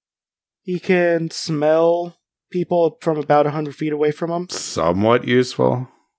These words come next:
Speaker 1: He can hear the sound of a heartbeat in a cave at the distance of thirty feet.
Speaker 2: Hmm.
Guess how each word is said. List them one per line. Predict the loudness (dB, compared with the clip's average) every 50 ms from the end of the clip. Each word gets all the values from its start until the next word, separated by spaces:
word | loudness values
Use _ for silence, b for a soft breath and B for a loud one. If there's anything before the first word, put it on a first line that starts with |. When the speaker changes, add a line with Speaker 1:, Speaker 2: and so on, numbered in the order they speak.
| _ _ _ _ _ _ _ _ _ _ _ _ _ _ _ _ _ _ _ _ _ _ _ _
Speaker 1:
He | _ -4 -4 -2
can | 2 2 2 2 2 0 -4 -4 -8 -12
hear | -12 -6 -2 -2 0 0 0 0 0 0 -2 -4 -8 _ _ _ _ _ _ _ _ _ _ _ _
the | -6 -6
sound | 0 2 2 4 4 4
of | 4
a | 2 2 2
heartbeat | 4 2 2 2 0 _ -6 -4 -4 -4
in | -6 -10
a |
cave | -10 -4 0 2 4 4 2 0 -2 -2
at | -4 -2
the | -2 0
distance | 0 0 0 -2 -6 -10 -10 -10
of | -10 0
thirty | 2 2 2 2 0 -4
feet. | -4 -4 -4 -4 -6 -8 -12 -20 _ _ _ _ _ _ _ _ _ _ _ -10
Speaker 2:
Hmm. | -6 -4 -4 -2 -4 -4 -6